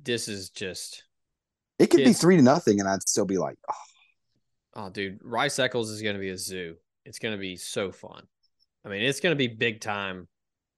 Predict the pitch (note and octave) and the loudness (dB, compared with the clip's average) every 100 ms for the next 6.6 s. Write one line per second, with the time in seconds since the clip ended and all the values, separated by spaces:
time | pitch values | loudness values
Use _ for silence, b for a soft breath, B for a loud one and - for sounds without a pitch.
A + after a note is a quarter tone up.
0 | _ _ _ _ D3 D#3+ C3 C3 A#2 A2+ | _ _ _ _ 0 0 0 -2 -2 0
1 | A#2+ A2 - A#2+ F2 G2+ F#2+ F#2 - G2 | 0 0 -4 -10 -6 -6 -6 -6 -6 -6
2 | F#2 F#2 - F#2+ F2+ - _ _ _ _ | -6 -12 -14 -14 -14 -18 _ _ _ _
3 | _ _ _ - G#2+ G#2+ G2 E2+ - - | _ _ _ -10 -8 -6 -8 -12 -14 -16
4 | - - _ _ _ _ _ _ _ _ | -18 -20 _ _ _ _ _ _ _ _
5 | _ _ _ _ _ _ _ _ _ _ | _ _ _ _ _ _ _ _ _ _
6 | - A#2+ G#2 G2 F#2+ F#2+ | -10 -4 -4 -4 -8 -16